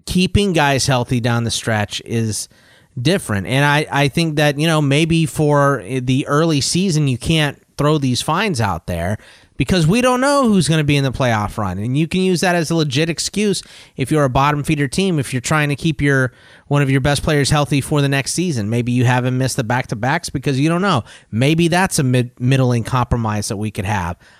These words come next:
But, you know, resting, people getting mad at, at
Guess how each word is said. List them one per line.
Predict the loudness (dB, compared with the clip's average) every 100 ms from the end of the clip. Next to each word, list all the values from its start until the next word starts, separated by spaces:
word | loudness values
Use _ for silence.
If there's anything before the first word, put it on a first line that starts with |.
| _
But, | -2 0 0 -2 _ _ _ _ _ _ _
you | -4
know, | -2 -2 -4 -8 _ _
resting, | -6 0 0 0 -2 -2 -4 -10 -20 -20 -8 -2
people | 0 0
getting | 0 0 2
mad | 2 2 0
at, | -2 -4
at | -4 -6